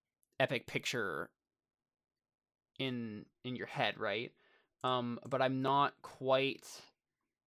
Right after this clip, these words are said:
getting the sense of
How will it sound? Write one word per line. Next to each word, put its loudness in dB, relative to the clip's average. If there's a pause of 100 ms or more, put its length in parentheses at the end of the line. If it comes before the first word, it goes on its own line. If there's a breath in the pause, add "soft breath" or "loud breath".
(520)
getting -4
the -6
sense -4
of 0